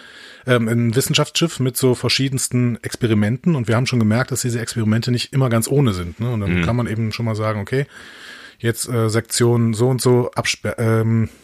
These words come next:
Speaker 1: abtrennen. Ich würd übrigens gleich noch was zu diesem Aufbau sagen, da habe ich mich was Schönes beobachtet während der Folge, aber vielleicht hast du das auch gesehen.
Speaker 2: Ja, natürlich.
Speaker 1: Ja, gut, okay.
Speaker 2: <laughs> Wer nicht?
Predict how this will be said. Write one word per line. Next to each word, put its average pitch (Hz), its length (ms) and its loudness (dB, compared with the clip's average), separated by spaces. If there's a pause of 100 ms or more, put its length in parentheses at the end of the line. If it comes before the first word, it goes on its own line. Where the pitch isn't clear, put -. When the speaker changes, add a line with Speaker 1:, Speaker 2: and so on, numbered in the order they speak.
(180)
Speaker 1:
abtrennen. 107 380 -2 (180)
Ich - 100 -6
würd 147 220 2
übrigens - 320 0
gleich 113 240 2
noch 110 120 -4
was 104 120 -2
zu - 80 -6
diesem - 160 -4
Aufbau 95 340 -2 (140)
sagen, 98 340 0
da 101 80 4
habe 110 100 4
ich - 80 -6
mich 104 280 -2
was 101 160 0
Schönes 117 260 2
beobachtet 98 460 -4
während 87 160 -4
der 85 80 -4
Folge, 87 320 -2
aber 85 240 -4
vielleicht 90 260 -2
hast 90 140 0
du - 20 0
das - 140 -4
auch 87 120 -6
gesehen. 80 300 -4
Speaker 2:
Ja, 76 320 0 (300)
natürlich. 92 600 -2
Speaker 1:
Ja, 92 120 0 (100)
gut, - 240 -8
okay. - 220 -4 (440)
Speaker 2:
<laughs> 156 100 4 (160)
Wer 73 160 2
nicht? - 440 0